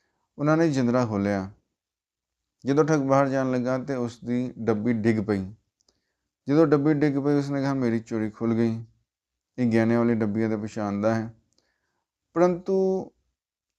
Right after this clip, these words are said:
ਮੂਲੇ ਕੀੜ ਦੇ ਮਨ ਵਿੱਚ ਜ਼ਰਾ ਵੀ ਇਹ ਖਿਆਲ ਨਹੀਂ ਸੀ ਕਿ ਇਹ ਠੱਗ ਹੈ, ਇਹ ਗੁਰੂ ਦਾ ਸਿੱਖ ਨਹੀਂ ਹੈ। ਉਸਦੇ ਮਨ 'ਚ ਸ਼ਰਧਾ ਸੀ ਕਿ ਨਾਨਕ ਜੀ ਦੇ ਦਰਸ਼ਨਾਂ ਲਈ ਚੱਲਿਆ ਹੈ ਤੇ ਕੋਈ ਭਲੀ ਆਤਮਾ ਹੈ।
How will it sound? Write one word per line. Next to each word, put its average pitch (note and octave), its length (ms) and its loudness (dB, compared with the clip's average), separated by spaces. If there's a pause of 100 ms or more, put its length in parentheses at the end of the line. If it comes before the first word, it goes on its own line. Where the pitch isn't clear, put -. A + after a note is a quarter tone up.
(280)
ਮੂਲੇ D#3 360 4
ਕੀੜ D3+ 280 -2
ਦੇ D3 100 -2
ਮਨ B2 340 2
ਵਿੱਚ C3+ 200 -4
ਜ਼ਰਾ A#2 500 4
ਵੀ C3 340 0
ਇਹ B2+ 80 -6
ਖਿਆਲ A2 300 -4
ਨਹੀਂ A2 300 -4
ਸੀ A2+ 200 -10
ਕਿ A#2+ 140 -12
ਇਹ A#2+ 140 -2
ਠੱਗ A2+ 400 -6 (320)
ਹੈ, G2 240 -8 (580)
ਇਹ B2+ 80 -2
ਗੁਰੂ A#2 240 2
ਦਾ A#2 120 2
ਸਿੱਖ A#2 220 -10
ਨਹੀਂ G2+ 280 -4
ਹੈ। F#2 200 -10 (880)
ਉਸਦੇ D3 240 2
ਮਨ D3+ 200 0
'ਚ D3 100 -10
ਸ਼ਰਧਾ C#3 480 0
ਸੀ C3 220 -6
ਕਿ C3+ 120 -8
ਨਾਨਕ A#2 360 0
ਜੀ A2 80 -4
ਦੇ A2+ 180 -2
ਦਰਸ਼ਨਾਂ A2 480 -6
ਲਈ A2 120 -2
ਚੱਲਿਆ G#2 320 -6
ਹੈ G#2+ 100 -4
ਤੇ A2+ 80 -8
ਕੋਈ A#2+ 120 -2
ਭਲੀ A2 380 -4
ਆਤਮਾ G2 420 -4
ਹੈ। F#2+ 180 -12